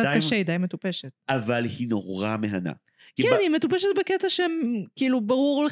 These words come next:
Speaker 2: ז-, זו, זו בחירה.
Speaker 1: לפתוח עם שובם של <laughs> טריניטי, מיגל
Speaker 2: כן.
Speaker 1: ודוקס.
Speaker 2: כן.
Speaker 1: רק כדי להמשיך לשובו של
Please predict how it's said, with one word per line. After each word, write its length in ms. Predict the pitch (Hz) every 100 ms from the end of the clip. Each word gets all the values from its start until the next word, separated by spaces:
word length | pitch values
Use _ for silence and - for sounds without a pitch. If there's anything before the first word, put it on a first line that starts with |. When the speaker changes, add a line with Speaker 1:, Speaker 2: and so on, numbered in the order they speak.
| - 247
Speaker 2:
ז-, 240 | 220 233
זו, 120 | 247 214 -
זו 180 | 226 247
בחירה. 340 | - 247 - - - _ -
Speaker 1:
לפתוח 460 | 123 127 147 156 -
עם 140 | 127
שובם 460 | 120 120 117 120 120
של 300 | 120 110 107 -
<laughs> 320 | - - - _ _ _ - 160 147 _
טריניטי, 680 | 120 113 123 127 135 135 135 -
מיגל 460 | 110 101 117 123 120 _ -
Speaker 2:
כן. 160 | 202 175 - _ 101
Speaker 1:
ודוקס. 720 | 131 147 156 120 - - -
Speaker 2:
כן. 220 | 233 185 - _
Speaker 1:
רק 180 | 202 127
כדי 160 | 147 127
להמשיך 480 | 123 117 - 131
לשובו 460 | 123 123 110 110 120
של 220 | 123 113